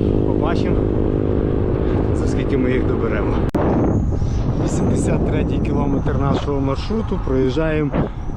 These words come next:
місто Кременець. Їдеться поки бомба, сонечко не пече, вітру серйозно немає. Намагаємося з Катєю добрати групу.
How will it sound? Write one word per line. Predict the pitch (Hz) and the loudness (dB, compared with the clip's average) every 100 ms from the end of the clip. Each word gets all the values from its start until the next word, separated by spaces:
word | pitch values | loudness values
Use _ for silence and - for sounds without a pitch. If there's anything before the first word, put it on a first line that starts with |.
| - | -2
місто | - - - - | 0 0 0 0
Кременець. | - - - - - - - - - - - - - - - - - - | 0 0 0 0 0 -2 -2 -2 -2 -2 0 -2 0 0 0 0 0 0
Їдеться | - - - | 0 0 0
поки | - - 202 | 0 0 0
бомба, | 208 220 202 208 | 0 0 2 0
сонечко | - 170 160 147 - 143 135 - - | 0 0 0 0 0 0 0 0 0
не | 135 | 0
пече, | - - - 196 190 - - - - - - - - - - | 0 0 0 2 2 0 0 0 0 0 0 0 0 0 0
вітру | - - | 0 2
серйозно | - 147 131 143 131 135 | 0 0 2 0 0 0
немає. | 131 139 170 165 - - - - - - - - - - - - | 0 0 0 2 0 0 0 0 0 0 0 0 0 0 0 0
Намагаємося | 131 135 131 139 143 127 - 131 - - | 0 0 0 0 0 2 2 2 2 0
з | |
Катєю | - 147 147 139 | 2 2 2 2
добрати | - - 131 - 131 | 2 2 2 2 2
групу. | 117 - - | 2 2 0